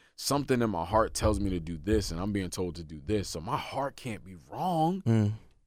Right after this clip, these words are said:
Speaker 1: My heart can't be wrong. If, if what you're telling me feels awkward in, in comparison to what's in my mind and what's in my heart,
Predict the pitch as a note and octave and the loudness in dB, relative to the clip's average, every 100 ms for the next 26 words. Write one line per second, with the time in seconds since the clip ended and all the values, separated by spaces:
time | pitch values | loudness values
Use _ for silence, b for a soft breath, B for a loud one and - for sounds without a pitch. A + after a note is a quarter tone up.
0 | _ _ _ _ C3 C#3+ G3 C4 - F3 | _ _ _ _ -2 2 4 4 4 2
1 | B2 G2 E2+ F#2+ B2 G3+ A3+ - _ _ | 2 0 -2 0 0 0 -4 -10 _ _
2 | _ _ _ _ _ - F#3 - _ - | _ _ _ _ _ 2 2 0 _ -2
3 | E3+ - G3+ A3 A#3+ - G#3+ A3+ F#3 E3+ | 0 0 0 2 0 2 4 4 2 0
4 | D3+ - - - _ - _ _ - A3+ | -2 -10 -20 -20 _ -20 _ _ 2 4
5 | A3 D3+ - C#3 G#3+ A3+ D#3+ C#3 C#3 D3+ | 4 2 4 4 4 4 4 4 0 -2
6 | C#3+ C3+ F#3 G3 E3+ D3 B2 C#3+ F3 D#3+ | 2 4 6 4 2 2 2 4 4 4
7 | C3+ G#2+ C3 E3 D3+ D3+ C#3+ C3 G#2+ F2+ | 4 2 0 0 4 4 2 2 0 0
8 | C#3+ G3 C#3+ | 2 2 2